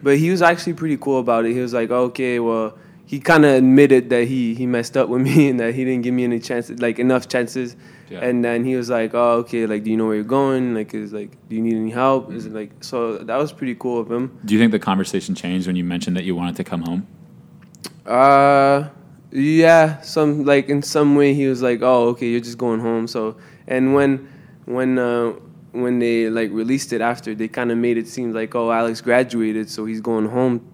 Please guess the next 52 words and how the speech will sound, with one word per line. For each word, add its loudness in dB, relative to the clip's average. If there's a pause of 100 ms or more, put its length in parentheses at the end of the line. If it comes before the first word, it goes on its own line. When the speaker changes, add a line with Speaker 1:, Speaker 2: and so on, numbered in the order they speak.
(160)
Speaker 1:
'cause -12
he's -14
getting -2
two -2
more 2
years 0 (120)
Speaker 2:
Right. -18 (760)
Speaker 1:
to -4
make -2
them 0
look -2
better," -8
you -8
know? -6
Speaker 2:
Right, -10
right, -18
right. -16
Speaker 1:
But -8
the -8
real 0
reason -2
was -6
like, -6
"Yeah, -6
I'm -12
trying -8
to -6
Speaker 2:
How -2
Speaker 1:
get -2
Speaker 2:
do 0
you -2
Speaker 1:
the -6
hell 2
Speaker 2:
think, 2
Speaker 1:
out 2
of 2
Speaker 2:
uh, 0 (100)
Speaker 1:
there." -4
Speaker 2:
how -2
do 4
you 0
think -2
he 0
felt 2
when -2
he 0
watched 0
you 0
put -2
thirty 2
on -2
Duke? -6